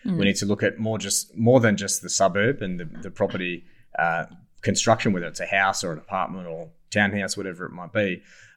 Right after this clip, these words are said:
Speaker 2: We need to look at how that property fit is, how it fits into your property portfolio.
Speaker 1: Mm.
Speaker 2: So understanding these things is really important because a lot of people will go out there and,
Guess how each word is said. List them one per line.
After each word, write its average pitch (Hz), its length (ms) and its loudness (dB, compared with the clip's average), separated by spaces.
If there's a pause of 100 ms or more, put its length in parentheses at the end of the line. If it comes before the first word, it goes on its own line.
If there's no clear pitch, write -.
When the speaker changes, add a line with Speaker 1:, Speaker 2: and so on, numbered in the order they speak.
Speaker 2:
We 113 160 2
need 110 100 2
to 113 100 -6
look 107 200 0
at 104 240 4
how 110 260 2
that 113 240 0
property 113 420 0
fit 110 480 0 (1040)
is, 107 360 4 (320)
how 110 200 6
it 80 80 -2
fits 127 220 4
into 104 220 2
your 92 120 -4
property 92 240 -2
portfolio. - 580 0 (300)
Speaker 1:
Mm. 190 200 0
Speaker 2:
So 101 380 6 (100)
understanding 113 640 2
these 92 220 -4
things 101 320 -2
is 90 160 -12
really 95 200 -8
important 92 480 -2
because 95 240 -8
a 104 40 -4
lot 110 120 -2
of 113 60 -6
people 95 280 0
will 90 120 -12
go 95 180 2
out 98 220 2
there 98 220 -2
and, 85 140 -8